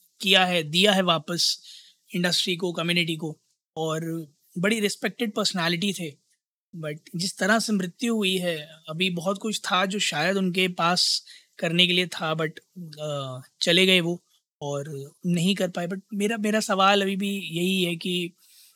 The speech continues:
हम लोगों को ये एक नोशन है, लोगों के मन में रहता है कि अरे अमीरों को कुछ नहीं होता क्योंकि उनके पास महंगी गाड़ियाँ हैं, सेफ गाड़ियाँ हैं।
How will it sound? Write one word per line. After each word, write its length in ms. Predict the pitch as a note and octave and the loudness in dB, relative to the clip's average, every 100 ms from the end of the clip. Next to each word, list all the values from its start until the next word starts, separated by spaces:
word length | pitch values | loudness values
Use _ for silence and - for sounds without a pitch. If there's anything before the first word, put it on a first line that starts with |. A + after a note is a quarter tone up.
| - | -6
हम 80 | E3+ | 0
लोगों 240 | F#3 G3+ G3+ | 4 4 2
को 340 | A3 G#3 F3+ | 2 2 2
ये 220 | F3+ F#3+ G#3+ | -4 4 4
एक 120 | G#3+ | 4
नोशन 420 | G#3+ G#3+ A#3 A3+ | 2 2 2 4
है, 120 | G#3 | 4
लोगों 260 | G3+ F#3+ G3 | 2 2 0
के 80 | F#3+ | 0
मन 140 | F#3 | 0
में 160 | F#3+ F#3 | 2 2
रहता 240 | F3+ F3+ | 0 -2
है 100 | F#3 | -4
कि 100 | F#3 | -2
अरे 140 | F#3 | -2
अमीरों 360 | G3 F3+ F3+ G3 | 2 4 6 4
को 140 | F#3+ | 2
कुछ 240 | F3 D#3+ - | -2 -4 -4
नहीं 120 | E3+ | -4
होता 220 | E3 D#3+ | -4 -6
क्योंकि 220 | D#3+ D#3+ | -8 -6
उनके 180 | E3 E3 | -6 -6
पास 160 | E3 D#3+ | -6 -4
महंगी 240 | D#3+ E3 E3+ | -2 0 0
गाड़ियाँ 320 | D#3+ D#3+ D#3+ | 0 0 -2
हैं, 100 | E3 | -4
सेफ 300 | - E3+ E3 | -4 -4 -4
गाड़ियाँ 340 | D#3+ D3+ | -4 -4
हैं। 60 | D#3+ | -6